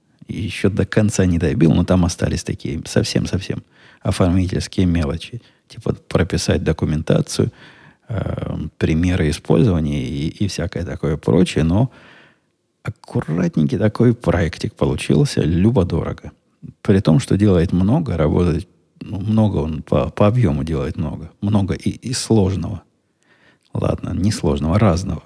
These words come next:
Много разного, но простого. И все эти части как-то вместе в виде одного ансамбля. Буквально с первого раза заработал.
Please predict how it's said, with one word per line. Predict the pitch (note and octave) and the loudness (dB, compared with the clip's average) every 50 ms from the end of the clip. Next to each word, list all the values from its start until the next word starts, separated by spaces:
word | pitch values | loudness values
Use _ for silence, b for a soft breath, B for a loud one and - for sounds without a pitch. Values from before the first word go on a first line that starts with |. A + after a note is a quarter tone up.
| - - _ B B B B B | -16 -20 _ B B B B B
Много | A2 G#2 G#2 B2 A#2+ A2 G#2 F#2 | 0 2 4 4 4 4 4 4
разного, | G2 F#2+ F#2+ G#2 - - F2+ F#2 | 4 4 2 2 2 0 0 0
но | F2 F2+ | 0 -2
простого. | F2 - - - - - - - - - - - E2+ F2 B B B B B B B B B B B B B B B B B B _ _ _ | -2 -4 -8 -10 -10 -8 -4 2 4 4 4 4 2 -2 B B B B B B B B B B B B B B B B B B _ _ _
И | - A2+ E2+ E2 F2 D2+ C#2 - | -6 -4 -4 -2 -4 -4 -6 -6
все | - - - G2 | -4 0 2 2
эти | G2 - E2 | 2 2 0
части | D#2+ - - E2+ F#2 - - - F#2 | -2 0 0 0 0 0 0 -2 -2
как-то | - - - - - - - G#2+ | -2 -2 -6 -6 -6 -4 -2 0
вместе | F#2+ G#2 G2 F#2 F2+ F2+ - - - - - - - - G2+ - _ _ - | 2 4 4 4 2 2 0 -4 -8 -8 -6 -6 -6 -8 -12 -16 _ _ -6
в | - | -4
виде | G2 F#2+ F2+ F#2 | -4 -2 0 0
одного | E2+ E2 F2+ F#2 F2 E2 F#2+ | 0 2 2 2 2 2 2
ансамбля. | E2+ E2 F2 - - - B2+ C#3+ B2 - - - - B B B B B B B _ _ _ - | 2 2 0 0 0 2 2 2 4 2 2 0 -2 B B B B B B B _ _ _ 0
Буквально | G#2+ A2+ A2 - D#3+ F#3 E3 C3 | 2 2 4 6 6 6 6 4
с | A#2+ - | 4 4
первого | - D3 C3+ C3 A#2+ G#2+ | 4 4 6 6 6 6
раза | F#2+ F2+ E2+ E2 | 6 6 4 2
заработал. | D#2+ D#2+ D2+ C#2+ C#2+ C#2 C#2+ D#2 - - - E2 - | 2 2 0 0 0 -2 -2 -4 -6 -8 -10 -12 -14